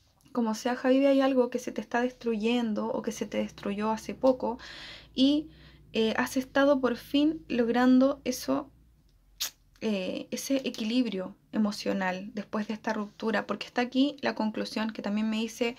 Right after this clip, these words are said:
bueno, ya está claro. Por ejemplo, si fuera una ruptura amorosa,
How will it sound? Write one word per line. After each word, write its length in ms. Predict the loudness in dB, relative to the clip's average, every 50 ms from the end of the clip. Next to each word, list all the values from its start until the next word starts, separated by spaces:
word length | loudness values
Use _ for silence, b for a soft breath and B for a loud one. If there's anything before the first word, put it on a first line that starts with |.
| B B B B B B
bueno, 260 | -4 -4 -4 -4 -8 -12 _ _ -6 -6 B B B B B B -4
ya 100 | -4 -4
está 240 | -2 -2 -4 -4
claro. 280 | -2 0 -2 -2 -2 -6 B B B B B B B
Por 140 | 0 2 2
ejemplo, 360 | 2 4 6 6 6 6 4
si 140 | -2 -6 -4
fuera 220 | -2 0 2 6
una 300 | 8 8 8 8 8 6 4
ruptura 400 | 2 0 -4 -2 0 2 4 4
amorosa, 600 | 4 4 4 4 2 0 0 -2 -2 -2 -2